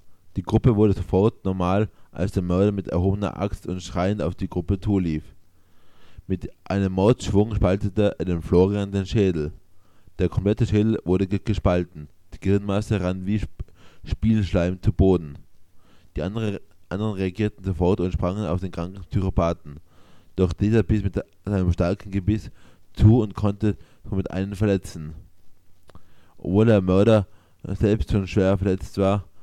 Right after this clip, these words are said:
wunderte sich Julia, dass er nicht starb. Josef schlug mit der Faust weiterhin auf den Bastard ein. Doch dann hatte es der Mörder endgültig satt. Plötzlich speckte der, der Killer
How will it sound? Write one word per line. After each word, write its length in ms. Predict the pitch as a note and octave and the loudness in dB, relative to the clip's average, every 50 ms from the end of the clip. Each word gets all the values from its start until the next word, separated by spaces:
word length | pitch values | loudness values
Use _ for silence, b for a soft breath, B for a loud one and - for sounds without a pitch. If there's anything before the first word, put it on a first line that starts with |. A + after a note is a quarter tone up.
| - - - | -20 -16 -8
wunderte 420 | - F#2+ G2 G#2+ A2 G#2+ F#2 G2 F#2 | -4 -2 -2 0 0 0 0 -2 -4
sich 220 | F2+ - F#2+ F2 | -2 -2 -2 0
Julia, 300 | F#2+ G2 G2 G2+ G#2 G2+ | 0 2 2 4 2 2
dass 200 | - F#2 F2+ F2 | 2 0 -2 -2
er 80 | G2 F#2+ | -2 -4
nicht 220 | G2 G2+ G2+ - | -4 -6 -6 -4
starb. 400 | - A2+ E2+ E2 D#2+ D2+ - - - - - - _ - b b b b b b b b b b b b | -2 -2 0 0 0 -2 -2 -4 -6 -8 -20 -20 _ -20 b b b b b b b b b b b b
Josef 320 | G2+ G#2+ A2+ C3+ A2+ F#2 | 4 6 6 4 4 4
schlug 180 | - G#2+ F#2+ - | 4 4 4 2
mit 160 | G#2+ G#2 - | 0 0 2
der 120 | G2+ F2+ | 0 2
Faust 340 | - F#2 F2 F2+ G2+ A2+ - | 2 2 2 2 2 2 0
weiterhin 360 | F2 E2 F2+ - A2+ A2 G#2 | -2 -2 -2 0 -2 -2 -2
auf 200 | - - F#2 F2+ | -2 -2 -2 -2
den 160 | - G2+ F2+ | -2 -4 -4
Bastard 460 | - F2+ F#2 G#2 - - A#2 G#2 G2 G2+ | -2 -2 -2 -2 0 0 0 0 2 2
ein. 320 | F2+ E2+ D#2+ D#2 D2+ D#2 - - _ - - - _ - B B B B B B B B | 0 0 -2 -4 -8 -10 -16 -18 _ -20 -20 -20 _ -20 B B B B B B B B
Doch 320 | B F#2 F#2 F2+ - - - - - - - - - | B 2 2 2 2 -2 -6 -6 -12 -20 -14 -8 -4
dann 260 | E2+ F2+ G2+ B2 A#2+ | -2 -2 -2 0 0
hatte 340 | A#2 A2+ G#2 - A2+ A2 G2 b b b b | 0 0 2 2 0 0 0 b b b b
es 180 | b - G2 - | b -6 -2 0
der 120 | - G2+ | 0 0
Mörder 320 | F#2 F#2 F#2 G2+ G#2+ G#2 - - - | 2 4 4 4 4 2 0 -2 -6
endgültig 640 | F#2 G2 G2+ - G#2+ F#2 F2 - - - G2 - | -8 -8 -4 0 2 2 0 0 -4 -8 -8 -6
satt. 260 | - - F#2 D#2 - - - - - - - - - | -4 -4 -2 -4 -4 -8 -14 -20 -20 -20 -14 -8 -6
Plötzlich 300 | F#2 G2+ - A#2+ G#2+ F2+ | -4 -2 0 0 0 2
speckte 400 | - - G2+ - - - B2 G2 | 0 0 -2 -2 -2 -2 -2 0
der, 140 | F#2+ F#2 F2+ | 0 -2 -2
der 160 | - F#2 E2+ | -2 -4 -6
Killer 440 | - - A2+ G#2+ G#2 G#2+ G2+ G2 | -4 -4 -2 0 2 2 2 0